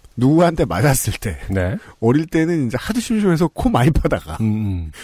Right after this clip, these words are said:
Speaker 1: 그 셋 중에 하나잖아요.
Speaker 2: 그쵸. 음.
Speaker 1: 근데 저는 그런 얘기를 많이 들었던 것 같아요.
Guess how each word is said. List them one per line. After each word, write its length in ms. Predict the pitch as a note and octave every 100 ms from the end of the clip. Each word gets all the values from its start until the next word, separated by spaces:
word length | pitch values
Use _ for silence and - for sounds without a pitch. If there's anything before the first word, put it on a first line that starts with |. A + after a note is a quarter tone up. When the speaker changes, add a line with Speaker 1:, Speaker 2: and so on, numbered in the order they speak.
| -
Speaker 1:
그 120 | F#3
셋 300 | G3 F#3 D#4+
중에 220 | - C4+ B3
하나잖아요. 760 | G3+ D#3+ B2+ B2+ D4 G3+ F2+
Speaker 2:
그쵸. 340 | B2 - E2+ - - - - -
음. 80 | F2
Speaker 1:
근데 200 | A3 A3+
저는 560 | - C3+ F#3+ G#3+ G#3+ F#3
그런 180 | C#3+
얘기를 180 | C#3+ B2+
많이 180 | G#2 D2
들었던 300 | - B1+ -
것 160 | - -
같아요. 180 | -